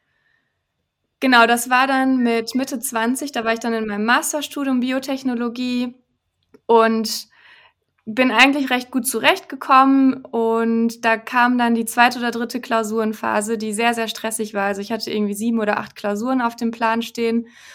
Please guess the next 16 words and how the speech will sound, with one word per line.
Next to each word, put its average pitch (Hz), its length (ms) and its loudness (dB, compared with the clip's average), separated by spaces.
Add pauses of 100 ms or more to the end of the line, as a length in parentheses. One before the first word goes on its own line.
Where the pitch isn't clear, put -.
(200)
und 220 340 2
hab 226 120 -2
sehr, 247 220 0
sehr 247 140 -2
viel 240 180 -6
gelernt, 214 720 0
hab 220 320 -2
das 226 240 -6
Lernen 233 440 2
immer 220 200 -2
mit 214 200 -4
sehr 226 200 0
viel 220 360 0
Sport 233 480 -2
kompensiert, 254 880 -2 (480)
ähm, 220 480 0